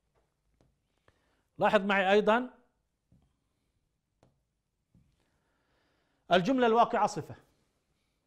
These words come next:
الصفة إما أن تكون صفة لمرفوع،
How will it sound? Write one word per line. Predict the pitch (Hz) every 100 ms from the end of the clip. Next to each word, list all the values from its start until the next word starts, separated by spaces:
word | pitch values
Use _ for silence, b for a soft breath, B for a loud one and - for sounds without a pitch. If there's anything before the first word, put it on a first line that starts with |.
| _ _ _ _ _ _ _ -
الصفة | 202 202 359 - 226 240 - _ 233
إما | 262 202
أن | 190
تكون | 196 - 190
صفة | 190 185
لمرفوع، | 156 151 147 170 214